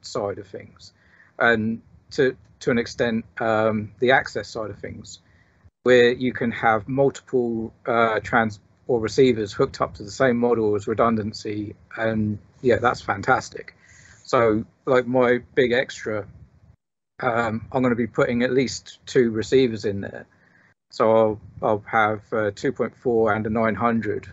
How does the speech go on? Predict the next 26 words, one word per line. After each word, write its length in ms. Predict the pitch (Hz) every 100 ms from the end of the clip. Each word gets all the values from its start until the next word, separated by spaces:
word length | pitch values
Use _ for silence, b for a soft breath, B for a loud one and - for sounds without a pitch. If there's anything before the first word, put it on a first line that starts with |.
| -
So 220 | - 110 107
I 40 |
got 220 | 113 -
frequency 520 | - 113 - 107 113
redundancy, 680 | 104 104 110 107 101 - 90 - -
and 180 | - 107
you 140 | 113 113
could 180 | 135
hook 220 | 104 - 117
it 60 |
up 200 | 113 - - - -
with 280 | 113 104 -
two 200 | 151 120
res-, 240 | 104 - -
two 280 | - 127 113
two 180 | - 113
point 240 | 117 110
fours 380 | - 113 117 107
and 360 | 113 117 110 107
then 120 | 117 117
a 100 | 110
nine 200 | 107 98
hundred. 380 | 104 101 -
You 80 | 107
can 80 | 117
have 180 | 120